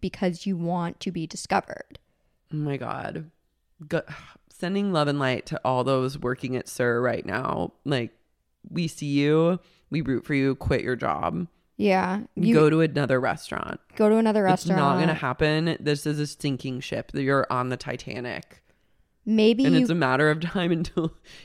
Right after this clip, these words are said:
Speaker 2: you burn alive in this
Speaker 1: <laughs> Yeah.
Speaker 2: restaurant. <laughs>
Speaker 1: Yeah.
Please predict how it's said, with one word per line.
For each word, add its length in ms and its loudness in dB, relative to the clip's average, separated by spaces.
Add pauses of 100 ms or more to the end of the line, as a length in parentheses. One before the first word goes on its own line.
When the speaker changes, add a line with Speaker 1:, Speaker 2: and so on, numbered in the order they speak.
Speaker 2:
you 120 2
burn 340 2
alive 720 -2 (160)
in 200 0
this 160 0
Speaker 1:
<laughs> 0 -
Yeah. 180 2
Speaker 2:
restaurant. 760 6
<laughs> 40 -16 (340)
Speaker 1:
Yeah. 440 2